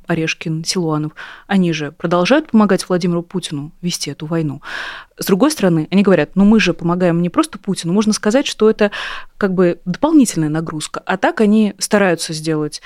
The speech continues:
предотвратить экономический кризис, предотвратить экономический крах и сделать так, чтобы жизнь в России не стала невыносимой окончательно.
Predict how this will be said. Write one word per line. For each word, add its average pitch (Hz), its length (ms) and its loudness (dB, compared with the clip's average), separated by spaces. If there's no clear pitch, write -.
предотвратить 208 580 0
экономический 185 560 0
кризис, 269 400 2
предотвратить 180 600 -4
экономический 170 540 -6
крах 247 280 0
и 196 40 0
сделать 156 360 -4
так, 196 180 -4
чтобы 170 260 -6
жизнь 165 240 0
в 151 40 -2
России 156 300 -2
не 160 120 -2
стала 180 320 -4
невыносимой 180 640 0
окончательно. 156 720 -2